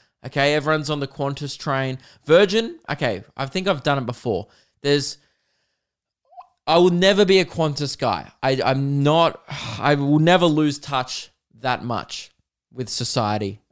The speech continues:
okay? I will always know what the price of milk is, and I'll probably never fly Qantas, bec-, unless I'm fifty and I wanna watch Sky News for three hours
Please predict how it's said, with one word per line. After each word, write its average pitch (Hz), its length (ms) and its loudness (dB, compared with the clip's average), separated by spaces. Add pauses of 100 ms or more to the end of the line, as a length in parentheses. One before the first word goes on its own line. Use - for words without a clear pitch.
okay? 131 460 -2
I 107 100 0
will 117 260 0
always 156 540 6
know 139 220 2
what 127 120 -4
the 120 80 -10
price 127 360 -2
of 120 120 -6
milk 160 300 2
is, 175 220 0
and 131 160 0
I'll 127 260 4
probably 147 600 0
never 131 280 -4
fly 113 280 -4
Qantas, 98 580 -10
bec-, - 240 -10
unless 190 380 0
I'm 175 160 0
fifty 135 580 -6 (160)
and 123 120 -2
I 123 60 2
wanna 120 300 0
watch 117 320 -4
Sky 110 340 -2
News 107 320 -6
for - 120 -16
three 107 340 -4
hours 95 440 -6